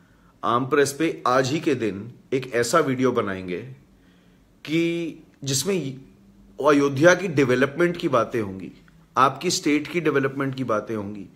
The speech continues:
आपकी पंचायत की डेवलपमेंट की बातें होंगी। मंदिर और मस्जिद की बातें ना कभी यहां हुई हैं और ना कभी यहां होंगी। यही है आम प्रेस का जादू,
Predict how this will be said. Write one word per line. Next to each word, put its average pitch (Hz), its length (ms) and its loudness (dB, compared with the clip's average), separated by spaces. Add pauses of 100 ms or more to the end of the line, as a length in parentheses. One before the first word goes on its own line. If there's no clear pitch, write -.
(600)
आपकी 143 300 2
पंचायत 160 640 6
की 185 160 -2
डेवलपमेंट 151 560 2
की 151 80 -4
बातें 131 300 0
होंगी। 147 400 -8 (1300)
मंदिर 123 380 0
और 123 100 0
मस्जिद 110 360 -4
की 113 100 -10
बातें 113 500 -6
ना 110 220 0
कभी 117 320 -2
यहां 110 220 -4 (120)
हुई 98 140 -6
हैं 131 300 -12 (560)
और 117 140 -4
ना 98 200 -6
कभी 95 300 -8
यहां 90 220 -14 (460)
होंगी। 92 340 -14 (500)
यही 104 260 -6
है 123 200 -4
आम 113 240 -6
प्रेस 104 320 -6
का 92 340 -10 (1000)
जादू, 90 300 -10